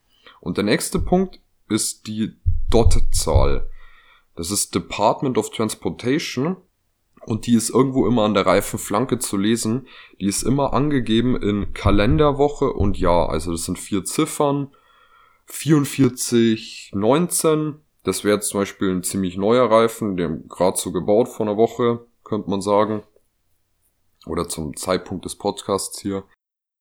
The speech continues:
Erstmal je nach Lagerung wird der Gummi ja härter, der kann leichte Risse bekommen, die man schon erkennt. Und grundsätzlich kann man auch sagen, dass Reifen ab sechs Jahren regelmäßig überprüft werden sollten,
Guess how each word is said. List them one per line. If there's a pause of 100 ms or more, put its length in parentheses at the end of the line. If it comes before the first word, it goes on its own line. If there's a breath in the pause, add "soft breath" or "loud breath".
(300)
Erstmal
je
nach
Lagerung (220)
wird
der
Gummi
ja
härter, (260 loud breath)
der
kann
leichte
Risse
bekommen,
die
man
schon
erkennt. (360 soft breath)
Und
grundsätzlich
kann
man
auch
sagen, (240)
dass
Reifen (500 soft breath)
ab
sechs
Jahren
regelmäßig
überprüft
werden
sollten,